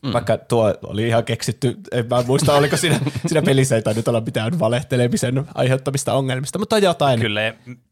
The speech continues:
Speaker 3: ja me täällä vaan ollaan silleen, mm,
Speaker 1: Mm,
Speaker 3: joo, kuulostaa
Speaker 1: totta.
Speaker 3: legitiltä.
Speaker 2: Ettekö te kattonut mun striimejä? <laughs>
Speaker 3: Ei kyseenalaista yhtään näitä sun kertomuksia.
Speaker 2: Mutta si-,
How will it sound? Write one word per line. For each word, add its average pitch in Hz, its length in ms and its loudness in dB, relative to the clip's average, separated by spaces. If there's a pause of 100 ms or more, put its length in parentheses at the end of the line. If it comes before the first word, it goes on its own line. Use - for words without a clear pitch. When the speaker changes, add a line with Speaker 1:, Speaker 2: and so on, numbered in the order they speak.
Speaker 3:
ja 117 80 -6
me 127 100 -2
täällä 123 240 0
vaan 127 160 4
ollaan 113 160 2
silleen, 110 260 -2
mm, 151 360 -4
Speaker 1:
Mm, 175 160 4
Speaker 3:
joo, 127 120 4 (160)
kuulostaa 117 260 2
Speaker 1:
totta. 131 180 0
Speaker 3:
legitiltä. 104 480 -4 (440)
Speaker 2:
Ettekö 151 260 -2
te 233 100 -8
kattonut 120 420 -2
mun 135 140 2
striimejä? - 720 -4 (280)
<laughs> - 220 -4
Speaker 3:
Ei 107 140 -4
kyseenalaista 110 640 -4
yhtään 113 380 -4
näitä 95 140 -8
sun 95 220 -10 (140)
kertomuksia. 95 680 -8 (300)
Speaker 2:
Mutta 180 180 -4
si-, 165 220 0